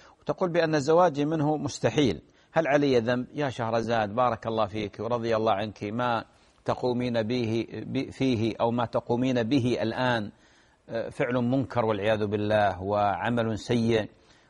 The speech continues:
وإذا استمريت في هذا الطريق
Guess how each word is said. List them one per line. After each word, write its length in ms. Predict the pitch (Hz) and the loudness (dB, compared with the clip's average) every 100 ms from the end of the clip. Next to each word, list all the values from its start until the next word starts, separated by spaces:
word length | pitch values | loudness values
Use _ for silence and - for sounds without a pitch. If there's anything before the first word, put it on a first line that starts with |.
| _ | _
وإذا 520 | 123 117 113 107 117 | 0 4 4 2 -2
استمريت 640 | 113 - 117 117 123 127 120 | -6 -4 -2 2 2 0 -4
في 160 | 107 | -2
هذا 180 | 117 120 | 0 0
الطريق 520 | 110 117 113 117 110 | 0 2 2 2 0